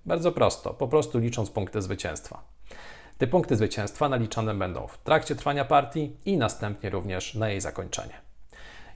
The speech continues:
Grając w A I One hundred percent Human zagramy łącznie dwie rundy. Każdorazowo każdy z graczy otrzymuje na początku gry kartę swojej sztucznej inteligencji, która różni się od pozostałych sztucznych inteligencji tym,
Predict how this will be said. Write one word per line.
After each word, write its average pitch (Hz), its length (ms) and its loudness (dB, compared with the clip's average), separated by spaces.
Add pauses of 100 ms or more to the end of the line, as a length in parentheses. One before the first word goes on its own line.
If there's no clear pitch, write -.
Grając 202 340 8
w 123 100 0
A 131 240 8
I 117 100 4
One 123 140 2
hundred 117 280 0
percent 98 380 2
Human 117 260 0
zagramy 117 340 4
łącznie 113 320 0
dwie 107 180 6
rundy. 82 280 0 (440)
Każdorazowo 127 1120 6 (140)
każdy 143 280 4
z 98 40 2
graczy 127 280 4
otrzymuje 117 360 2
na 131 100 4
początku 107 500 2
gry 131 280 6 (320)
kartę 123 320 8
swojej 95 260 2
sztucznej 98 360 -2
inteligencji, 87 600 4
która 139 400 4 (120)
różni 110 520 8
się 127 340 2
od 120 180 4
pozostałych 110 560 4
sztucznych - 380 -2
inteligencji 101 580 -2
tym, 180 240 4